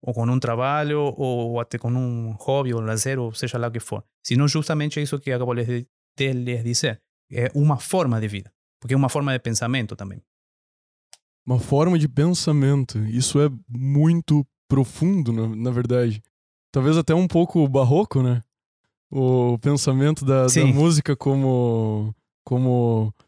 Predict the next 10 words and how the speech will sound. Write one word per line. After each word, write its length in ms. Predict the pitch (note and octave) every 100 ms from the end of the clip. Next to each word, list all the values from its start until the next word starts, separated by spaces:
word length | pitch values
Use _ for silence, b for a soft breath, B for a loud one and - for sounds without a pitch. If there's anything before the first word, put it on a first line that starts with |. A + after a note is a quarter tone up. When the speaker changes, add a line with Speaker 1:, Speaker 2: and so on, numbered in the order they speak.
| _
Speaker 2:
sempre 400 | - C#3 D3+ D3
uma, 680 | C#3+ C3 B2 A#2 A2 A2 A2+ _
uma, 600 | B2 A#2+ A2+ G#2+ G#2 G#2 - _ _ _ _ _ _ _ _
uma 140 | B2+ C3
oferenda 580 | C#3 D3+ C#3 D3+ E3+ D3
a 20 |
alguma 280 | C3+ C#3 B2+
coisa 280 | C#3 C#3+
maior, 400 | C3+ B2 C3 D3
né? 240 | B2 A2+